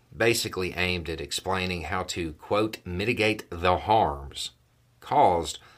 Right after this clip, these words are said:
by the Republican Party," which apparently is now led by Senator Tuberville.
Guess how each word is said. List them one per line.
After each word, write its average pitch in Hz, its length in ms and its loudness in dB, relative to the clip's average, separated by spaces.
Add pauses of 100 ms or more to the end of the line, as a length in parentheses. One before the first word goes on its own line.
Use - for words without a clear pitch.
(140)
by 85 240 4
the 85 80 -2
Republican 80 540 -4
Party," 87 520 2 (480)
which - 400 -6
apparently 80 560 -2
is 82 160 -4
now 80 200 0
led 76 260 -4
by 73 160 -6
Senator 69 420 -8
Tuberville. 73 640 -2